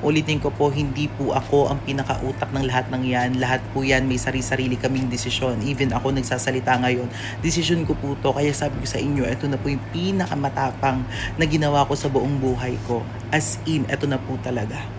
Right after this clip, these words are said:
Para siguro mabigyang klaro na lang din yung pag-alis ko doon dati, para wala na ring tanong-tanong, wala na ring ganito, ganyan. Uulitin ko po, wag niyo pong i-bash si Ate Joanna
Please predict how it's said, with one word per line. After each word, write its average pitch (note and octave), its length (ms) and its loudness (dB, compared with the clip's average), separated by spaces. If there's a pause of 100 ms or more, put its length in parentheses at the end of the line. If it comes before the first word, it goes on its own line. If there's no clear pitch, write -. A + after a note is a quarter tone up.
(120)
Para C3+ 240 6
siguro C3+ 400 4
mabigyang B2+ 400 2
klaro B2 360 6
na B2+ 120 4
lang A#2+ 160 4
din A#2+ 280 2
yung A#2+ 80 0
pag-alis B2 440 -2
ko B2+ 80 -2
doon B2 400 0
dati, D3+ 480 4
para C3+ 240 4
wala B2+ 240 4
na B2+ 120 2
ring B2+ 160 -2
tanong-tanong, C3 640 0
wala C3+ 200 2
na B2+ 120 0
ring B2 160 0
ganito, A#2+ 280 0
ganyan. D3+ 640 0 (120)
Uulitin C#3+ 520 0
ko D3 80 0
po, C3+ 240 4
wag C#3 160 4
niyo C3+ 120 0
pong C3+ 120 -4
i-bash B2+ 340 -2
si - 60 0
Ate B2 240 0
Joanna A#2+ 560 0